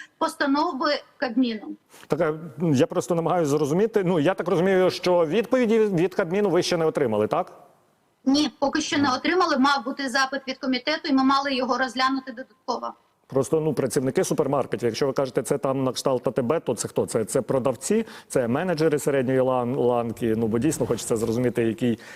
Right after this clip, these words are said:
Speaker 2: яка мотивація і, і яка, ну, суспільна
Speaker 1: А, нам
Speaker 2: ме-
Speaker 1: теж хочеться зрозуміти, і одразу зробимо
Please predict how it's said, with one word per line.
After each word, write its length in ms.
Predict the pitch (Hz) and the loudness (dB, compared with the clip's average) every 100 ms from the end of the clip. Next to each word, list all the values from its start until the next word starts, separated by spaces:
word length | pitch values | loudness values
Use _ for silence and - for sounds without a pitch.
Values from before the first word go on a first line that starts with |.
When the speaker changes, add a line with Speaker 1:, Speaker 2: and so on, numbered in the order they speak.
| - | -4
Speaker 2:
яка 220 | 135 156 | -2 0
мотивація 1120 | 156 156 156 160 110 - 107 107 104 104 110 120 | -2 0 0 0 -2 -2 0 0 0 0 -2 -4
і, 180 | 123 117 117 | -4 -2 -2
і 340 | 127 117 117 | -2 -2 0
яка, 420 | 117 - 139 143 - - - | -2 -2 -2 -2 -6 -18 -4
ну, 220 | 131 117 | -4 -2
суспільна 680 | - 156 - - - 175 170 | -2 -2 -2 0 0 2 0
Speaker 1:
А, 40 | - | 0
нам 40 | |
Speaker 2:
ме- 80 | - | 0
Speaker 1:
теж 220 | 294 - - | -2 -4 -4
хочеться 360 | 294 294 - | -4 -4 -4
зрозуміти, 540 | 302 320 - 302 359 330 | -4 -4 0 0 0 -2
і 120 | 285 | 0
одразу 440 | 294 294 311 254 - | 0 2 0 -2 -6
зробимо 560 | 240 294 302 285 269 | -6 -2 -2 2 2